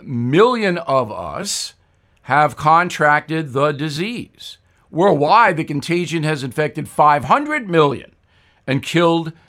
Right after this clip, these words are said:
seven million. And the covid thing is on the rise again, so be careful.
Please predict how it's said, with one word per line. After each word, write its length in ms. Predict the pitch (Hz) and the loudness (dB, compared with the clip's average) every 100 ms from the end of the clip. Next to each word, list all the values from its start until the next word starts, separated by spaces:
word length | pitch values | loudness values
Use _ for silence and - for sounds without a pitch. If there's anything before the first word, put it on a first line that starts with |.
| _ | _
seven 720 | - - - 165 165 127 101 90 | -16 -10 -4 2 2 2 -4 -8
million. 360 | 85 73 - _ _ _ _ _ _ _ _ - | -10 -12 -18 _ _ _ _ _ _ _ _ 0
And 320 | 175 202 180 | 4 4 2
the 80 | 156 | -4
covid 920 | - - 175 240 254 175 165 160 160 _ _ _ | -8 -4 2 2 2 0 0 -2 -8 _ _ _
thing 760 | - - 226 220 143 160 185 - _ _ _ - | -8 0 2 2 -2 -6 -8 -12 _ _ _ -10
is 160 | 117 | -8
on 380 | - 131 147 175 | -2 2 2 0
the 120 | 170 | -6
rise 640 | 165 131 135 143 143 131 - | -4 -2 0 -2 -6 -10 -12
again, 540 | 113 107 113 135 87 80 | -12 -8 -6 -6 -8 -12
so 300 | - 95 104 | -10 -8 -8
be 160 | 120 | -10
careful. 560 | 113 135 143 - - | -10 -8 -8 -8 -16